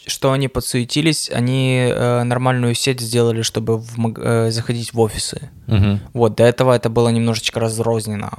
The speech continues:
Speaker 1: у других компаний.
Speaker 2: Мгм. Они просто взяли и собрали все в кучу, сгруппировали,
Speaker 1: Мгм.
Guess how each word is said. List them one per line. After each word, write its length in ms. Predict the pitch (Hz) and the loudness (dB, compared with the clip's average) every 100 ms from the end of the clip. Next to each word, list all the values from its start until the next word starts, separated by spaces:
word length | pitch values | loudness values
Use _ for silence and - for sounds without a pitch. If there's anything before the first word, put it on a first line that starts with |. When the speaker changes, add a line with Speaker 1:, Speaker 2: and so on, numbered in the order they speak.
| - | -12
Speaker 1:
у 100 | 113 | -10
других 340 | 107 104 107 | -10 -10 -10
компаний. 480 | - 110 - 98 - _ _ _ _ _ _ 101 | -8 -6 -6 -8 -10 _ _ _ _ _ _ -20
Speaker 2:
Мгм. 360 | 92 90 82 - - - - - | -18 -14 -14 -16 -20 -20 -14 2
Они 260 | 95 104 | 4 6
просто 300 | 117 110 - | 6 4 4
взяли 300 | 98 107 110 | 4 6 6
и 20 | 98 | 4
собрали 420 | - 95 98 92 | 2 4 4 4
все 240 | - - 90 | 2 2 0
в 120 | - | 0
кучу, 460 | - 123 - 87 82 - _ - | 2 2 2 0 -2 -12 _ -2
сгруппировали, 720 | 101 101 101 92 90 110 | 2 4 4 6 6 6
Speaker 1:
Мгм. 80 | 98 | 4